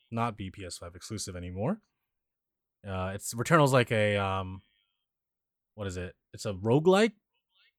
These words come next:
and it's really hard, apparently. Like, I watched my buddy play it for, like, five hours straight, and he had to start from the very beginning over and over and over again, and he finally beat it on stream, and I was like, "Yeah, nice."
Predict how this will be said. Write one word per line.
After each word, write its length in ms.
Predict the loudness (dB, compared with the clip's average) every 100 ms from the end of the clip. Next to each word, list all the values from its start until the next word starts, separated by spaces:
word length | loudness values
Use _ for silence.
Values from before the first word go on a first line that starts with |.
| _
and 120 | -2
it's 440 | 0 0 -2 -4 -6 _ _
really 260 | 2 6 6
hard, 300 | 8 8 8
apparently. 460 | 6 2 4 2 2
Like, 160 | 4
I 160 | 4 6
watched 260 | 6 6
my 100 | 6
buddy 220 | 0 0 0
play 160 | -4
it 80 | -6
for, 80 | -8
like, 100 | -10
five 280 | 0 2 4
hours 200 | 0 -2
straight, 320 | -4 -6 -6
and 80 | -6
he 80 | -6
had 100 | -8
to 140 | -12 _ _ _ _
start 260 | 0 2
from 100 | 0
the 80 | -2
very 240 | 4 4 4
beginning 340 | 2 0 2
over 240 | 2 2
and 100 | 2
over 260 | 2 2 0
and 100 | -2
over 240 | -4 -4
again, 200 | -8 -12
and 140 | -18 -20 _ _ _ _ -6
he 60 |
finally 260 | 4 4 6
beat 220 | 6 6
it 180 | 6 4
on 140 | -4
stream, 320 | -2 -2 0 0
and 80 |
I 40 | -2
was 100 | -4
like, 100 | 0
"Yeah, 520 | 6 8 8 6 2
nice." 480 | -2 -8 -8 -12